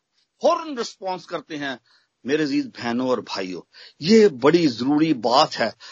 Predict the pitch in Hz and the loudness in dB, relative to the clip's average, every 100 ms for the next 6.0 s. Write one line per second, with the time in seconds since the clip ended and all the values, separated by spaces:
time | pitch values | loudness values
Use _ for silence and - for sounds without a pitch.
0 | - - 160 175 135 143 170 220 226 - | -20 0 2 2 0 2 2 2 -2 -8
1 | - _ _ - 143 151 160 147 120 160 | -20 _ _ -8 0 2 2 -2 -2 -2
2 | 165 165 156 117 139 196 190 214 208 208 | 0 2 2 2 2 0 -2 -8 -6 -6
3 | 202 147 147 147 165 139 143 139 143 196 | -6 -6 -8 -4 -2 2 2 2 4 4
4 | 202 202 208 196 _ - 147 143 131 - | 2 -2 -6 -8 _ -4 -2 -2 -6 -12
5 | - 127 196 - 202 196 196 180 175 | -12 0 0 0 -6 -8 -10 -8 -4